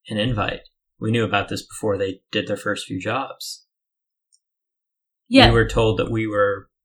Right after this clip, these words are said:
Speaker 1: the real part of this mission, that they were the decoy from the very, before they even got invited.
Speaker 2: And how did that make you feel?
Speaker 1: Like I said, paid well.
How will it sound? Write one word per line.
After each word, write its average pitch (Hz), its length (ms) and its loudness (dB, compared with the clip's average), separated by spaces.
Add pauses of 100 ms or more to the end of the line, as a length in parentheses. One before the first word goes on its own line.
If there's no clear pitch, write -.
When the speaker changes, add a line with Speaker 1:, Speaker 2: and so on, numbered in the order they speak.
(220)
Speaker 1:
the 110 100 0
real 123 340 2
part 92 180 -2
of 95 60 -6
this - 160 -10
mission, 98 280 -6
that 95 160 -12
they 110 120 0
were 98 120 -6
the 95 100 -12
decoy - 480 -4
from - 180 -10
the - 60 -6
very, 101 320 0 (240)
before 110 400 0
they 98 140 0
even 98 240 -8
got - 240 -8
invited. 98 460 -6 (920)
Speaker 2:
And 220 200 -16
how 214 100 -2
did 214 160 -6
that 196 160 -4
make 202 240 -16
you 214 160 -18
feel? 269 300 -10 (880)
Speaker 1:
Like 180 80 -16
I 170 40 -12
said, 117 320 0 (800)
paid 120 240 -2
well. 123 380 -2